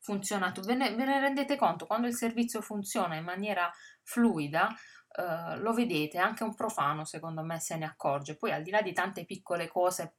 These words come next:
che andrebbero colte con un occhio professionale,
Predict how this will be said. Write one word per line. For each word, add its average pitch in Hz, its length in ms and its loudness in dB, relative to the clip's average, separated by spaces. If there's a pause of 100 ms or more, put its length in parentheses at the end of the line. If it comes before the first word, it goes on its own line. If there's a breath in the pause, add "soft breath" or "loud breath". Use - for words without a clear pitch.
(100)
che 190 140 0
andrebbero 175 520 2
colte 175 540 4 (320 loud breath)
con 196 180 4
un 180 140 2
occhio 175 280 2
professionale, 160 920 0